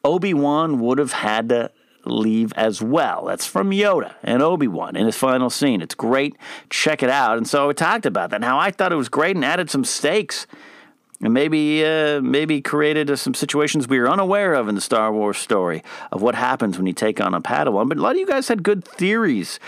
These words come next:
about that there. Um, and a lot of people were checking in about that. Rester J says, "Hey, I don't know if I agree with your assessment on last Spotlight Star Wars about Masters and Pad-,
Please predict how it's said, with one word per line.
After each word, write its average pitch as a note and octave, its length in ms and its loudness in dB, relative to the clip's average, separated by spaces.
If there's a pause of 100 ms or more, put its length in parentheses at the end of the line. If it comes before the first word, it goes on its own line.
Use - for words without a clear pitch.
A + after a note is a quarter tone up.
(180)
about G#2+ 340 0
that G2+ 260 0
there. F2+ 480 0
Um, F#2+ 640 0
and G2+ 100 -4
a G#2+ 100 0
lot C3 220 0
of D#3 80 -6
people D#3+ 220 -2
were D3 60 0
checking D3 400 0
in B2+ 140 2
about A2+ 360 0
that. C3+ 220 0
Rester C#3 480 0
J C#3 540 0 (320)
says, C3 200 -2
"Hey, F3+ 160 2
I D3+ 60 2
don't F3+ 120 0
know F#3+ 100 2
if E3+ 80 -2
I F#3 80 2
agree E3 240 0
with E3 80 -2
your D#3 120 2
assessment F3 440 0
on C#3 140 2
last D#3+ 240 -2
Spotlight C#3 420 0
Star D#3+ 160 0
Wars D3 140 0
about B2 160 0
Masters A#2+ 360 0
and F#2+ 140 -2
Pad-, F3+ 240 0